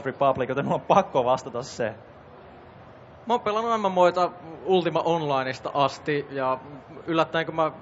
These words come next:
Speaker 2: teen World of Warcraft-lehteen, niin mä pelaan sitä aika paljon ihan työn puolesta. Mut yksi pik-, jopa rikollisen vähälle huomiolle tänä vuonna jäänyt M M O norjalaisten tekemä The Secret World.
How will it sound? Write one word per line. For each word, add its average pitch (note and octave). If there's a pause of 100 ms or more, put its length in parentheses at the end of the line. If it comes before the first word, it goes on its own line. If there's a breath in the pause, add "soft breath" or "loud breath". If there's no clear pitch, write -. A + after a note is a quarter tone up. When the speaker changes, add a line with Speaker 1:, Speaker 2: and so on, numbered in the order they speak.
(120)
Speaker 2:
teen D#3
World E3+
of D3+
Warcraft-lehteen, D#3+
niin D3
mä C#3+
pelaan D3+
sitä F3+
aika D3
paljon D3+
ihan D3
työn G#3+
puolesta. E3+ (480 loud breath)
Mut F3+
yksi C4 (380)
pik-, A3
jopa A3
rikollisen F#3
vähälle E3
huomiolle D3 (180)
tänä E3
vuonna C#3+
jäänyt D3 (140)
M D3
M D3
O C#3+
norjalaisten D3+
tekemä D3+
The D#3+
Secret F3
World. E3